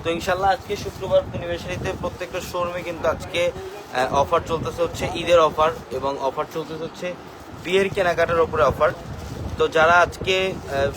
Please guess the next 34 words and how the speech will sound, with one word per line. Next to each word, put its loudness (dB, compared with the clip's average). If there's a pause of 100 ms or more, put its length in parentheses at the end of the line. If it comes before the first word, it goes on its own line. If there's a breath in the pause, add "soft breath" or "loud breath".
শোরুমে 4
আসতে 0
যাচ্ছেন, 0
আজকে 0
রাত 4
দশটা 0
অবধি -2
পর্যন্ত -4
আমাদের -4
শোরুম -4
খোলা 0
আছে। -2
<clears throat> 0
আহ, -4
আর 4
আমাদের 0
শোরুম 2
অ্যাড্রেস 2
হচ্ছে -8
ঢাকা 0
এলিফ্যান্ট -2
রোড, 6
আহ, -6
গাউসিয়া 4
মার্কেটের -2
সাথে -6
হচ্ছে -8
নূর -8
ম্যানশন, -6 (160)
আর -2
নূর -6
ম্যানশনের -6
চারতলায় -2
পূর্ণিমাশাড়ি। -10